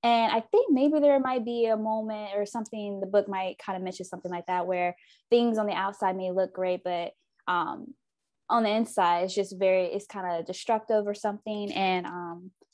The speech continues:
I don't know. I think it might resonate with a lot of people just because we all kinda have those periods of times in our lives where, you know, we just have to suck it up for other people's sake. But then on the inside, we're really just breaking down. So I don't know. I think it might be one of those things that kinda connects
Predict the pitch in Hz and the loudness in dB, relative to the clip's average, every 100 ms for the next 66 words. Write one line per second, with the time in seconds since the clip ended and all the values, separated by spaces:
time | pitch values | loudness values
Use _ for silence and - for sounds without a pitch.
0 | _ - 277 359 403 277 196 226 302 311 | _ 2 4 6 6 6 4 2 2 2
1 | 277 247 233 226 240 262 240 214 202 196 | 2 2 4 4 4 2 2 2 2 0
2 | 202 - 214 202 202 202 - 196 196 190 | -4 -10 -8 -4 -2 -2 -4 -4 -2 0
3 | 196 - 190 180 180 175 170 - 196 175 | 0 -2 -6 -2 -2 0 -4 -4 -2 0
4 | 175 160 - 175 175 190 165 160 160 175 | -2 -10 -8 -6 -6 -6 -6 -4 -2 -4
5 | - 170 165 - _ _ _ - 214 208 | -4 -4 -4 -8 _ _ _ 0 4 4
6 | 208 208 208 196 - 175 170 - - 185 | 2 2 0 0 0 0 -2 -2 -4 -2
7 | 190 180 185 185 _ - 190 - 180 190 | 0 0 0 -4 _ -4 -2 -2 -4 -4
8 | 247 247 - 247 247 247 202 190 190 185 | -6 -8 -4 0 0 0 0 0 -4 -8
9 | 196 190 196 214 202 185 180 185 185 180 | -10 -8 -8 -4 -2 -2 -2 -2 -2 -4
10 | - 180 185 180 170 160 170 202 233 _ | -4 -6 -4 -8 -8 -8 -8 -8 -12 _
11 | _ _ 247 254 320 370 349 202 - 220 | _ _ 0 2 4 4 2 0 -2 -2
12 | 277 285 269 254 254 220 240 220 214 208 | 0 0 0 0 0 -2 -4 -4 -4 0
13 | 208 202 - 196 190 190 185 196 190 202 | 0 0 -6 -10 -8 -10 -10 -10 -10 -8
14 | 190 185 - - | -6 -6 -8 -20